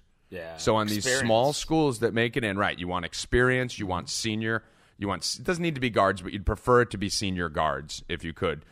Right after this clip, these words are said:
Speaker 2: Strong guard play. Um, you want that one big guy. He doesn't even need to be a scorer,
Speaker 1: Right.
Speaker 2: but you need at least one big guy who can bang with the L S Us, with the Dukes, with the teams like that that have, you know, big, huge monsters in the middle.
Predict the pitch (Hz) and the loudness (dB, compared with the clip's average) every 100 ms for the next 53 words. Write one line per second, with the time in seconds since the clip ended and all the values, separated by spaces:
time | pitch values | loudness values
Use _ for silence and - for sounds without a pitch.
0 | _ - - 123 123 123 107 101 87 90 | _ -12 0 0 2 6 6 6 2 0
1 | 80 87 _ _ _ - 92 92 107 113 | 0 -4 _ _ _ 0 0 0 -2 0
2 | 143 151 143 - 104 117 139 151 110 127 | 0 2 2 0 0 4 4 2 4 4
3 | 107 92 71 - - _ _ 95 101 139 | 4 0 -2 -4 -18 _ _ -2 2 2
4 | 175 185 175 147 139 117 - - 110 78 | 0 -2 -2 -2 0 0 -2 -2 -2 -2
5 | - _ _ 85 80 101 113 120 117 107 | -6 _ _ -14 -8 -4 -2 -2 -2 -2
6 | 156 180 113 110 131 143 123 127 110 98 | -2 -2 -2 4 6 6 4 2 4 0
7 | 90 87 92 101 87 101 104 98 92 90 | 0 -2 -6 -6 0 0 0 -4 -8 -8
8 | 90 92 95 95 95 95 95 87 90 - | -4 -2 -2 -4 -6 -6 -6 -10 -12 -10
9 | 80 95 95 87 - _ _ - 95 90 | -6 -4 -4 -8 -18 _ _ -12 -10 -4
10 | 110 98 92 90 87 85 90 85 82 82 | -4 -2 -4 -2 -2 -2 -2 0 -2 -4
11 | 78 76 - - 95 80 76 - - - | -8 -8 -14 -8 -8 -8 -14 -20 -12 -8
12 | 95 78 85 90 - 85 80 80 95 113 | -6 -4 -4 -4 -6 -10 -10 -4 -2 0
13 | 80 | -2